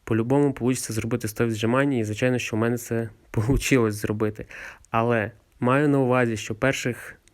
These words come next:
п'ятдесят віджимань потрібно робити своєю амплітудою максимально швидко для того, щоб розвинути взривну швидкість та силу.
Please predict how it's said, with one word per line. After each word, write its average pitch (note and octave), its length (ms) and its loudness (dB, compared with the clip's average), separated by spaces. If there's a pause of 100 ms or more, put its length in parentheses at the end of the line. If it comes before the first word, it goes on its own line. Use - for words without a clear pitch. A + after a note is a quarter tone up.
п'ятдесят A#2 460 -2
віджимань A#2+ 420 0
потрібно A#2 340 0
робити A#2 460 -2
своєю B2+ 340 0
амплітудою B2 540 0
максимально B2 500 -2
швидко C3+ 460 -2
для A#2 140 0
того, B2 180 -2
щоб - 200 -6
розвинути B2 540 -2 (360)
взривну A#2+ 520 2
швидкість - 600 -2
та B2 100 0
силу. A2+ 480 0